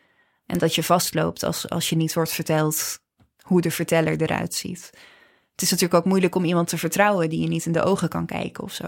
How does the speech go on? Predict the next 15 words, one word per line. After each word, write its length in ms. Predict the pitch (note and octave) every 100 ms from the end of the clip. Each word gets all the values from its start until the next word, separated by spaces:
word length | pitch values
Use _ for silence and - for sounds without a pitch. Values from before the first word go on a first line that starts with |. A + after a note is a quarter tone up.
| F3+
Misschien 320 | F3 - F3
is 80 | F3
het 120 | F3
ook 120 | F3
zoiets. 680 | - - - - - - - _ - -
Maar 140 | F#3+
ja, 80 | G3
je 160 | F#3+ E3+
kan 180 | B3 F#4
deze 280 | A3 G3 F#3+
verteller 420 | - E3+ E3 E3
ook 100 | E3
niet 180 | E3 -
vertrouwen, 580 | E3+ - D#3+ D#3+ E3+
want 420 | F3 E3+ E3 -